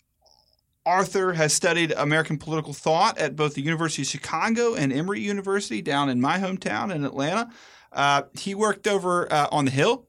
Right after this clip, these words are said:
the Armed Services Committee, and at the Hudson Institute. Uh, here at Heritage, he studies, um, principles in politics.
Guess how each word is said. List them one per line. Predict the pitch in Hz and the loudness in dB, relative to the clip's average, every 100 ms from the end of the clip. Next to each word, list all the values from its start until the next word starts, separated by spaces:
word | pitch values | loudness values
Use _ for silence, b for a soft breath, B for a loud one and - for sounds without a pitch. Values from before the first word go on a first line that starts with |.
| - | -4
the | 139 | 0
Armed | 151 156 | 2 0
Services | 175 202 214 226 220 | 0 -2 -2 -4 -2
Committee, | 220 226 220 165 | -2 0 -2 0
and | 226 208 | 0 -2
at | 202 | -2
the | |
Hudson | 156 190 185 151 | -2 0 0 0
Institute. | 139 - 127 131 165 B B B - | 0 -2 -2 -2 -2 B B B -2
Uh, | 139 143 135 | 2 2 0
here | 143 220 | 0 2
at | |
Heritage, | 160 214 220 151 151 | 4 4 4 2 0
he | - 170 165 165 165 | -2 -2 0 0 -2
studies, | - - 156 143 135 127 - B B - | -2 2 4 4 4 2 -4 B B -6
um, | - 131 127 123 120 113 - _ _ _ _ _ _ _ _ - _ - | 0 2 2 2 0 -4 -10 _ _ _ _ _ _ _ _ -8 _ -2
principles | 170 180 196 190 | 0 2 4 4
in | |
politics. | 214 214 240 - - - | 4 4 4 0 0 -2